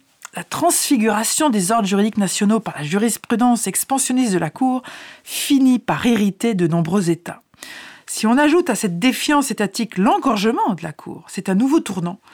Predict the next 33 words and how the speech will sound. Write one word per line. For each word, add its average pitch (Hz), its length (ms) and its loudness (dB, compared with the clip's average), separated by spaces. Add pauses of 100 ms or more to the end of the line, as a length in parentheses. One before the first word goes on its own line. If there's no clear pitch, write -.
(280)
auquel 220 280 0
on 196 120 4
assista 202 440 -2
à 185 60 -2
partir - 340 -4
des 165 140 -2
années 160 160 0
deux 160 140 0
mille 143 200 -4
dix. - 440 -16 (1120)
Il 208 120 2
fut 262 200 -2
initié 277 360 2
par 233 140 0
des 202 100 0
conférences 208 520 0
diplomatiques, 202 800 -2 (480)
il 220 120 -2
fut 240 520 -2
initié 247 520 0
et 208 60 2
complété 262 680 0
par 190 380 0
des 170 140 0
réformes 208 640 0
de 180 400 -2
certains, 202 540 -4
euh, 180 420 -10
protocoles, 190 640 -4
et 208 240 -2
le 190 120 -4
quinzième 320 460 -2
protocole, 196 600 -8